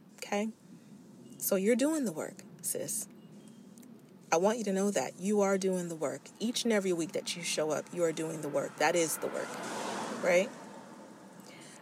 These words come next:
So that's it for this week's episode. <laughs> Let me know your thoughts on this episode. Should I do more episodes like this where I just kinda show up and just speak, no notes, let me see where the spirit takes me?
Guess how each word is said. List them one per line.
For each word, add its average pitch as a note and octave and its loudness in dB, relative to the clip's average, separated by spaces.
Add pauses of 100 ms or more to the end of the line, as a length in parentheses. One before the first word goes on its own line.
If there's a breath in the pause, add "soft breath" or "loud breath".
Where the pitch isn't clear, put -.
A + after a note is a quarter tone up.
(120 loud breath)
So B3+ 6
that's G#4 12
it G4 12
for E4 8
this C#4+ 8
week's C4 6
episode. F#3+ 12
<laughs> - 0
Let D#4+ 12
me A4 12
know F#4+ 12
your D4+ 12
thoughts - 8 (560 loud breath)
on C4 12
this B3 10
episode. F3 10
Should C4+ 10
I A#4 12
do F#4+ 12
more A#3+ 12
episodes B3 12
like G#3 8
this A3 10
where - 8
I A#3 10
just A#3+ 8
kinda A#3 8
show G3 10
up G3+ 12
and E3+ 8
just - 6
speak, B3 4
no E3 2
notes, G#3 10
let A#2+ 6
me D3+ 2
see E3 4
where D#3 6
the D3 4
spirit D3+ 4
takes C#4 8
me? C#4 8